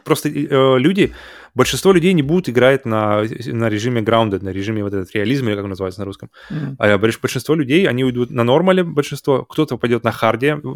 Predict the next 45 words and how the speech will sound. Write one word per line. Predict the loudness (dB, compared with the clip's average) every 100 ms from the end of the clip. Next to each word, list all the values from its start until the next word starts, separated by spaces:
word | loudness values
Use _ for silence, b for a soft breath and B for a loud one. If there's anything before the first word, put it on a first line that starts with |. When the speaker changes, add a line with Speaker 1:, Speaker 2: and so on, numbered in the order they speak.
| -8
Speaker 1:
и, | -4
наверное, | -2 0 0 0 -2 -6 -14
ещё | -10 -6
меньше. | -4 -4 -2
То | -2
есть | -2
чем | -4 -2
больше, | -2 -2 -6
чем, | -6 -6
чем | -6 -4
она | -2
увеличивается, | 0 0 0 -2 -4
тем | -6
меньше | -6 -6 -4
людей | -4
туда | -4 -6
пойдут, | -2 0
да, | 0
survival | -2 0 0 2 0
и | 2
grounded, | 2 2 -2
там | -4 -6
уже | -6
совсем | -8 -8 -6
мало | -4 -4
людей | -6 -8
будет. | -8 -12 -20 B B
Speaker 2:
Мгм. | -2 -2 -4 -8 -10 -12 _ _
Speaker 1:
И | -2 0
поэтому | 2 2 4 2 0 -2
именно | 2 2 2
те | 4 4
люди, | 4 2 -2
кто, | 0 -2
кто | 0 0
уходит | 0 0 -2
туда, | 0 0 2
они | 0 0 0
могут | 0 -4 -6
рассказать | -6 -2 -2 -2
тебе | -4 -4
про | -2 -4
систему | -6 -6 -4
ближнего | -2 -2 -4 -4
боя | 2 4 4